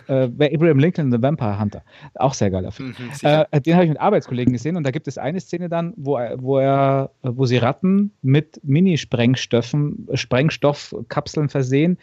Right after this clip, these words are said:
Speaker 2: Mhm.
Speaker 1: und mit einem Zeitzünder und die dann da so losjagen und diese Zeitzünder explodieren halt dann und dann die Expl-, Ratten explodieren dann und sprengen irgendwie was in die Luft halt.
Speaker 2: Mhm.
Speaker 1: Und der Arbeitskollege von mir sagte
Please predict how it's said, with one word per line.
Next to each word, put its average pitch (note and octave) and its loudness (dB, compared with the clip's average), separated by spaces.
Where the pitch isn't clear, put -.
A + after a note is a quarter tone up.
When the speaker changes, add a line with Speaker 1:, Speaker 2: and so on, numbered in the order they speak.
Speaker 2:
Mhm. B2 -20
Speaker 1:
und C#3 4
mit C3+ 2
einem B2 2
Zeitzünder F#3 2
und C#3 2
die C3 -4
dann C3+ 4
da B2 4
so A2 -4
losjagen D#3 2
und C3+ 0
diese A#2+ -4
Zeitzünder C3+ 0
explodieren B2+ 0
halt D3 0
dann C#3+ 0
und C3 0
dann A2+ 4
die A2+ -4
Expl-, A#2+ -2
Ratten B2 0
explodieren A#2+ 0
dann C#3+ 4
und B2 2
sprengen B2 2
irgendwie A#2 -2
was A2 -2
in A#2+ 0
die A2+ 6
Luft G#2+ 0
halt. - -14
Speaker 2:
Mhm. C3+ -16
Speaker 1:
Und D3+ 4
der C3+ 4
Arbeitskollege D#3 2
von D3 -2
mir C#3+ 0
sagte B2 -4